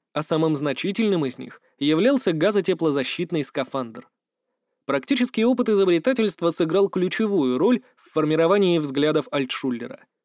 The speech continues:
Сталкиваясь с реальными техническими задачами, он все чаще замечал повторяемость проблем и решений,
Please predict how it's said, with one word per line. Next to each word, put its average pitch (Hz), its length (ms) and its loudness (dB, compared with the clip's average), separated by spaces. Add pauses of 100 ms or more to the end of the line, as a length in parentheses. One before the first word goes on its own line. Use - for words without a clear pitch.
(280)
Сталкиваясь 160 760 2
с - 80 -14
реальными 147 520 4
техническими 156 680 -2
задачами, 233 640 2
он 214 220 2
все 202 220 2
чаще 226 440 0
замечал 214 460 2
повторяемость 135 720 0
проблем 135 500 0
и 160 80 2
решений, 175 560 -2